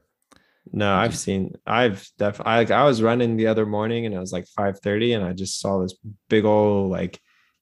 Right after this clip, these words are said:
streak of green, like, shooting star. It was so cool.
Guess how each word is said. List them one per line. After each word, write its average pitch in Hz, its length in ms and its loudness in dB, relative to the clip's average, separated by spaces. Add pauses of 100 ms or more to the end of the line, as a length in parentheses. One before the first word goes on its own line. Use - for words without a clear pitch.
streak - 440 -6
of 98 120 -4
green, 98 420 -4
like, 80 240 -6 (160)
shooting 104 360 -4
star. 101 300 0
It 95 40 0
was 98 140 -6
so - 160 -6
cool. - 380 -10